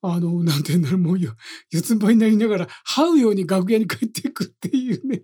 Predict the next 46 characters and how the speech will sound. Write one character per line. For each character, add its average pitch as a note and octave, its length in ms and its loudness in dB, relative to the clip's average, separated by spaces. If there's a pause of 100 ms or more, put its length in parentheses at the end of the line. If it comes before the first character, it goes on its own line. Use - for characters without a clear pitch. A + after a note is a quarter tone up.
(100)
も G3+ 200 -6
う。 - 40 -20 (1040)
ダ F#3+ 100 -8
メ C4 100 -4
だ C4+ 100 -4
な、 F#3+ 160 -2
俺 F3+ 260 -2
の C#4+ 280 -2
落 A#3+ 200 -6
語、 A#3+ 200 -6
そ F#3+ 120 -10
こ C4+ 140 -10
が D4+ 100 -8
一 B3+ 140 -12
番 C#4+ 140 -4
ウ B3 80 -4
ケ C#4+ 120 -4
ん B3 60 0
だ G3+ 80 -4
よ E3 60 -4
な、 E3 80 -4
お E3 80 -8
客 D#3 200 -10
さ E3+ 100 -12
ん D3+ 80 -12
に D3 100 -14
は。 C#3+ 60 -16 (500)
<laughs> - 320 -6
も A3 160 0
う G#3+ 240 -4
困 A#3+ 260 -6
っ-、 F3+ 60 -4 (300)
困 A#3+ 200 -4
っ C#4 40 -8
た A#3 100 -8
も F#3 160 0
ん - 20 -2
だ F3 100 -2
な E3+ 160 -6
と D#3+ 100 -8
思 F3 200 -2
う F3+ 40 -2
ん E3+ 40 -4
だ D#3+ 100 -6
け D3+ 100 -8
ど。 E3 160 -8